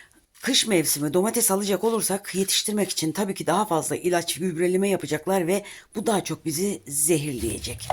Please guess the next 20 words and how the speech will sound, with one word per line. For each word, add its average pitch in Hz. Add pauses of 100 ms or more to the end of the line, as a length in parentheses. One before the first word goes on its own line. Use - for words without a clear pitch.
(340)
ve 196
hastalıklara 156 (300)
sebep -
olacaktır. 131 (1600)
Biz 269
çocukken, 220
bekarken 196
annem 170
hep 180
sirke -
kullanırdı. 135
Salatalarda 151
mutlaka 156
sirkeli 151
salata 139
yerdik. 135 (500)
Maalesef 175
zamanımızda 147
fazla 139
kalmadı. 151